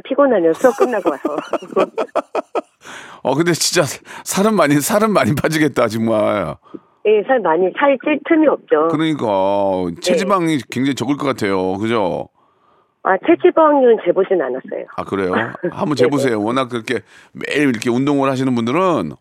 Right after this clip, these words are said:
Speaker 2: 어, 진짜
Speaker 1: 네, 네.
Speaker 2: 적더라고요. 예. 하루에
Speaker 1: 아,
Speaker 2: 수업을
Speaker 1: 네.
Speaker 2: 몇 개 정도 하세요?
Speaker 1: 저는 네 타임 하고 있어요.
Speaker 2: 와.
Speaker 1: 오전에 두 개, 저녁에 두 개.
Speaker 2: 한 타임이 시간이 얼마나 돼요?
Speaker 1: 오십 분씩.
Speaker 2: <gasps> 그러면 네 시간을 운동을 하는 거네, 네 시간을?
Speaker 1: 네네.
Speaker 2: 와,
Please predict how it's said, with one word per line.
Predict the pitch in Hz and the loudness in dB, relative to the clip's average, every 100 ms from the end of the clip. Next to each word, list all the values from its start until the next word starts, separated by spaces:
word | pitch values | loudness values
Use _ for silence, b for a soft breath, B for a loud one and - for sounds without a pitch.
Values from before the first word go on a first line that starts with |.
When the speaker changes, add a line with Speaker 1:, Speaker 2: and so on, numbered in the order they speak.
| - | -4
Speaker 2:
어, | 101 98 | -2 0
진짜 | 92 113 | 0 0
Speaker 1:
네, | 95 | -2
네. | - b b _ | -6 b b _
Speaker 2:
적더라고요. | 95 - 147 127 80 73 69 | -14 -4 -2 0 -2 -2 -4
예. | 73 76 B B B | -4 -8 B B B
하루에 | - 240 226 | -2 2 2
Speaker 1:
아, | |
Speaker 2:
수업을 | - - 208 | 4 2 2
Speaker 1:
네. | |
Speaker 2:
몇 | 139 | 0
개 | 143 180 | 0 -2
정도 | 180 147 | 0 0
하세요? | 113 123 277 - _ _ _ _ _ _ | 0 -4 -4 -10 _ _ _ _ _ _
Speaker 1:
저는 | 214 233 220 | 2 4 6
네 | 175 175 | 4 4
타임 | - 202 247 | 4 4 6
하고 | 196 151 | 4 2
있어요. | 143 156 165 | -2 0 2
Speaker 2:
와. | - 165 | 2 0
Speaker 1:
오전에 | 190 180 165 - | 0 0 -2 -4
두 | 147 | 0
개, | 196 247 240 | 2 2 2
저녁에 | 175 165 151 147 | 2 4 2 -2
두 | 123 | -4
개. | - 110 | -10 -4
Speaker 2:
한 | - | 0
타임이 | 233 233 196 - | 2 2 2 0
시간이 | - 214 175 | -2 0 2
얼마나 | 131 131 107 | 2 0 0
돼요? | 73 - - _ _ - - | -2 -4 -8 _ _ -18 0
Speaker 1:
오십 | 233 247 254 | 0 0 -2
분씩. | 202 156 | -4 -2
Speaker 2:
<gasps> | 220 220 311 285 294 285 277 226 - - | -2 0 0 0 0 -2 -2 -6 -12 -6
그러면 | - 226 214 139 | -2 0 2 2
네 | 160 | 2
시간을 | 180 226 233 | 2 2 2
운동을 | 170 165 156 | 2 2 2
하는 | 139 | 0
거네, | 127 104 | 0 0
네 | 92 117 | 0 -2
시간을? | 143 147 101 92 143 - _ _ _ | 0 -2 0 -4 -6 -10 _ _ _
Speaker 1:
네네. | 185 175 131 120 | 2 2 0 -4
Speaker 2:
와, | - | -6